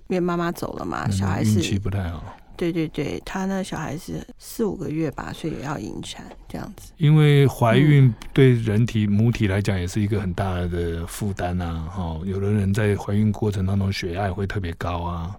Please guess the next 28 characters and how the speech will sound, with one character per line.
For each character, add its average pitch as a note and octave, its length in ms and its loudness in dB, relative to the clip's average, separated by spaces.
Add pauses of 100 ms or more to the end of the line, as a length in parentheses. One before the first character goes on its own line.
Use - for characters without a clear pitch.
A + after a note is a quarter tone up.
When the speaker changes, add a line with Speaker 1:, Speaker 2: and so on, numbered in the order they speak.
(140)
Speaker 2:
所 - 180 0
以 A2 80 4
这 A#2 140 2
些 A2+ 140 4
都 A2 160 2
可 G2+ 160 -8
能 F2+ 80 -4
会 G2+ 140 0
加 G#2 220 0
重 G#2 220 0
一 G2+ 60 0
个 G2+ 100 0
出 G#2 220 -4
血 F#2 160 -6
的 E2+ 100 -6
风 F#2 220 -4
险。 E2 240 -8
Speaker 1:
所 - 180 -2
以 F#4 120 4
说 D#4 200 0
其 G#3+ 280 -4
实 G3 420 -4
怎 - 160 -4
么 D3 100 -2
讲 G2+ 220 -2
啊， B1+ 240 -8
就 A3+ 140 -4
是 A3 220 -2